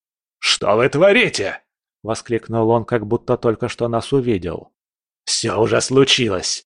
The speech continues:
Это не остановить!» «А мы попробуем!» Ответил я, создавая сеть сияния. Аура лидера странников заполнила весь зал. Она пульсировала, заполняя зал гнетущим присутствием.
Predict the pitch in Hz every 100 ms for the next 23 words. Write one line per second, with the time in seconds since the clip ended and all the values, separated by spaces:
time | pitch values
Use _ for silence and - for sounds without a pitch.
0 | _ - 104 104 123 120 120 107 - 113
1 | 113 120 127 123 - - - _ _ _
2 | _ _ 120 123 123 127 127 127 143 131
3 | 90 87 87 85 - _ _ - 123 123
4 | 120 - 107 95 98 - 110 92 101 90
5 | 85 - 87 - - 107 101 82 80 -
6 | - _ _ _ _ _ _ _ _ _
7 | - 117 160 170 170 156 156 147 151 -
8 | - 139 131 131 135 107 117 - 92 92
9 | 92 95 87 85 90 85 87 85 - -
10 | _ _ _ _ 107 101 95 - 98 -
11 | - 110 98 92 87 87 98 101 98 101
12 | 101 95 85 104 104 98 98 113 107 110
13 | 92 101 - 123 - - 87 - -